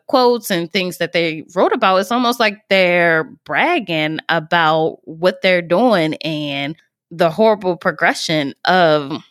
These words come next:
the disease. In nineteen thirty-six, eighty-four percent of the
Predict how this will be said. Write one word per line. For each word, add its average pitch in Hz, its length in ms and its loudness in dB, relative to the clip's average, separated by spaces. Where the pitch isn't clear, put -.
the 180 200 -2
disease. 170 760 -6
In 180 360 2
nineteen 233 380 -2
thirty-six, 190 800 -4
eighty-four 233 540 2
percent 202 420 -2
of 160 180 0
the 165 80 0